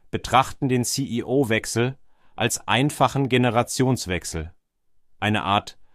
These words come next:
Staffelstabübergabe. Doch die Realität zeigt,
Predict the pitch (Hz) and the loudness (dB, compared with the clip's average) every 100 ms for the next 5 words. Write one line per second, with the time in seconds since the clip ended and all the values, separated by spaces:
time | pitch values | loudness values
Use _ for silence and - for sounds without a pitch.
0 | - _ _ _ - - 135 - 107 - | -20 _ _ _ -8 2 2 2 -4 0
1 | 87 82 - 92 87 82 80 78 80 - | 0 0 -4 -4 -4 -2 -2 -4 -8 -14
2 | _ _ _ _ _ _ _ - 120 - | _ _ _ _ _ _ _ 0 2 2
3 | 117 101 104 95 98 104 113 - 107 95 | 0 2 2 2 0 0 -2 0 0 0
4 | - - | -2 -12